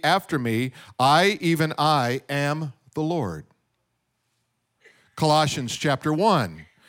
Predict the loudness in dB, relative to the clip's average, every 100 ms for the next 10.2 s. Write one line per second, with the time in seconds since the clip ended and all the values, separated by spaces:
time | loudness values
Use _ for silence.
0 | -20 -20 0 2 4 6 6 4 2 2
1 | 6 6 6 2 0 0 0 2 0 -2
2 | -2 0 2 0 -2 0 0 2 0 0
3 | 0 0 0 -2 -6 -14 -10 -4 -2 0
4 | 2 0 -2 -2 0 -2 -6 -18 -20 _
5 | -12 0 2 2 2 0 0 -4 -2 -2
6 | -2 -2 -2 -2 -8 -12 -18 _ _ _
7 | _ _ _ _ _ _ _ -2 0 2
8 | 0 0 2 2 2 2 4 4 2 0
9 | -4 -4 -2 0 2 0 0 2 4 4
10 | 2 -2